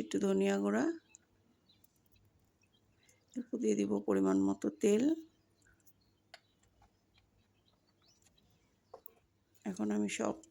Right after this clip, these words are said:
কিছু একসঙ্গে খুব ভালো করে মাখিয়ে নেব।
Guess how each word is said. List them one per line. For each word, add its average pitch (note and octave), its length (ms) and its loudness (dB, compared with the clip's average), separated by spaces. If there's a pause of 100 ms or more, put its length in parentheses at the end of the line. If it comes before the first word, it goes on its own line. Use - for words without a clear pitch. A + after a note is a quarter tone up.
কিছু - 220 -4 (120)
একসঙ্গে - 460 -4
খুব - 140 -2 (140)
ভালো G#3 260 0
করে - 180 -2 (120)
মাখিয়ে G3 360 -2
নেব। G3+ 140 0